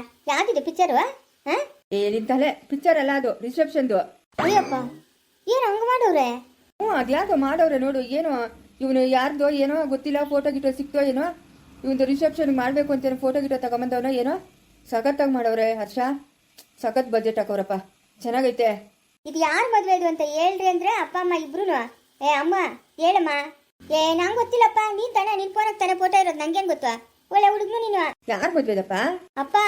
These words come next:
Speaker 1: ನನ್ ಮದ್ವೆದು, ನಂದು ಚೈತನ್ಯ ಮದ್ವೆ ಆದ್ಮೇಲೆ ರಿಸೆಪ್ಷನ್ ಇದು.
Speaker 2: ಲೈ, ಸುಮ್ನೆ ತಮಾಷೆ ಮಾಡ್ಬೇಡ, ಇದಕ್ಕೇನಿಲ್ಲ ಅಂದ್ರೂ ಅರವತ್ತು ಎಪ್ಪತ್ತು ಲಕ್ಷ ಆಗಿರ್ತದೆ.
Speaker 1: ಹೂನಾ ಹರ್ಷ? ಅಯ್ಯೋ,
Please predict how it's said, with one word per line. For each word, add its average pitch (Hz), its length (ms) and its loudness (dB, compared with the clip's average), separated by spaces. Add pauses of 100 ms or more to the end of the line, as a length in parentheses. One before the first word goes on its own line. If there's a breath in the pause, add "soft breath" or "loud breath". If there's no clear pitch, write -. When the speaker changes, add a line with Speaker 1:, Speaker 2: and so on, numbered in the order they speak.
(100)
Speaker 1:
ನನ್ 339 340 0
ಮದ್ವೆದು, 415 520 2
ನಂದು 392 380 -2
ಚೈತನ್ಯ 403 400 -2
ಮದ್ವೆ 370 280 0
ಆದ್ಮೇಲೆ 381 400 0 (340)
ರಿಸೆಪ್ಷನ್ 453 560 -2
ಇದು. 427 540 0 (140)
Speaker 2:
ಲೈ, 220 180 -2
ಸುಮ್ನೆ 262 680 0
ತಮಾಷೆ 240 300 -2
ಮಾಡ್ಬೇಡ, 214 280 -2 (500)
ಇದಕ್ಕೇನಿಲ್ಲ 269 540 0
ಅಂದ್ರೂ 254 200 -2
ಅರವತ್ತು 247 340 -2
ಎಪ್ಪತ್ತು 240 380 -6
ಲಕ್ಷ 226 240 -2 (560)
ಆಗಿರ್ತದೆ. 226 460 0 (320)
Speaker 1:
ಹೂನಾ 403 320 2
ಹರ್ಷ? 392 160 -2 (480)
ಅಯ್ಯೋ, 294 220 0